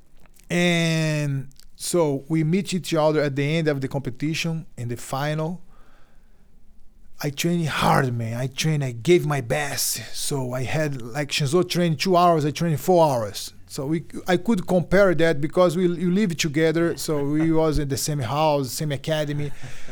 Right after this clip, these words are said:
So at the end of the competition, Shinzo beat myself one more time. <laughs> I was upset and I ran to my father and said, "Hey,"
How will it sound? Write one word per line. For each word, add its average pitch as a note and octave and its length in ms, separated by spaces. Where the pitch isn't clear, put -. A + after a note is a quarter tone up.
So C#3 420
at D3+ 140
the D#3+ 80
end G#3 200
of G3+ 100
the F#3 120
competition, G3 840
Shinzo E3 680
beat D3 240
myself C3+ 440
one D#3 120
more C#3+ 120
time. G#2+ 480
<laughs> - 460
I E3 120
was E3+ 340
upset F#3 680
and F3+ 220
I F3+ 240
ran F3+ 360
to F#3+ 140
my D#3+ 180
father F#3 360
and F3 80
said, D#3 240
"Hey," E3+ 180